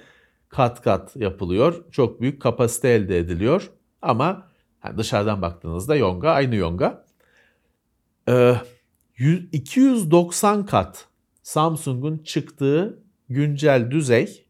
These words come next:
yeni duyurduğu düzey iki yüz doksan kat ya da katman.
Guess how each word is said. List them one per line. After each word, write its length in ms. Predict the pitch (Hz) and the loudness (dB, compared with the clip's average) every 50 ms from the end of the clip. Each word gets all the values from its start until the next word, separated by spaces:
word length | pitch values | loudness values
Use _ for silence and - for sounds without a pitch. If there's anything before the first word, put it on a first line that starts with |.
| _ _ _ _ | _ _ _ _
yeni 360 | - 120 135 151 156 151 135 127 | -2 0 2 2 2 2 0 0
duyurduğu 600 | 120 117 113 113 104 101 101 107 104 98 98 117 | 0 0 0 0 -2 -4 -4 -4 -4 -4 -4 -4
düzey 420 | 139 135 117 135 160 214 - - | -4 -2 0 2 2 2 0 -4
iki 280 | - 123 113 - - 190 | -8 -10 -10 -8 -4 -4
yüz 200 | 208 202 175 156 | -4 -2 0 0
doksan 460 | 156 156 151 - - 175 160 156 151 | 0 0 0 -2 -4 -2 -2 -2 -2
kat 380 | - - 82 - - - - _ - | -2 -2 -2 -2 -2 -8 -20 _ -8
ya 160 | - 92 92 | -6 -4 -2
da 120 | 117 127 131 | -2 -2 0
katman. 540 | - 127 113 - - 123 104 87 80 87 | 0 0 0 0 -2 -6 -6 -6 -6 -8